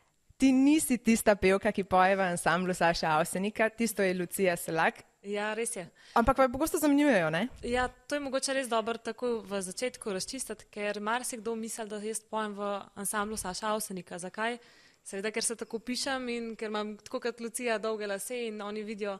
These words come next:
Speaker 2: eno punco z dolgimi lasmi, poje, aha, to je sestra, itak. Je res, da sem bila velikokrat že z njimi na odru, veliko sodelujemo, sploh lani, ko je bila obletnica sedemdeset let Avsenikove glasbe. Letos pa malo manj, no, ampak še vedno dobiva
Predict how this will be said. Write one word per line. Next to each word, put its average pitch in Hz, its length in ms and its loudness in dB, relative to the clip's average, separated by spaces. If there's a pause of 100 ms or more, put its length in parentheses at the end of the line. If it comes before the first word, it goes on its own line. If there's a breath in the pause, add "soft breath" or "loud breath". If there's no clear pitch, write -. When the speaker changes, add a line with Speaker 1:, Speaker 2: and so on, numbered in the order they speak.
(320 soft breath)
Speaker 2:
eno 185 200 -10
punco 247 320 -8
z 208 80 -6
dolgimi 190 320 -6
lasmi, 269 380 -8
poje, 240 320 0
aha, 202 320 -6
to 190 100 -12
je 180 60 -8
sestra, 170 420 -10
itak. 175 380 -12 (480 soft breath)
Je 214 160 -4
res, 247 160 0
da 226 80 -4
sem 208 100 -4
bila 214 140 -4
velikokrat 214 340 -6
že 226 180 -2
z 220 60 -6
njimi 226 220 -2
na 214 120 -4
odru, 196 360 -6
veliko 202 300 -8
sodelujemo, 202 680 -4 (380)
sploh 208 320 -8
lani, 202 260 -2
ko 208 100 -10
je 202 40 -6
bila 190 180 -6 (200)
obletnica 196 520 -6
sedemdeset 190 460 -8
let 190 140 -8
Avsenikove 208 480 -4
glasbe. 208 480 -4 (680 soft breath)
Letos 262 320 -2
pa 277 100 -6
malo 226 220 -2
manj, 247 240 -4
no, 202 140 -2
ampak 202 240 -4
še - 160 -6
vedno 254 240 -4
dobiva 226 400 -2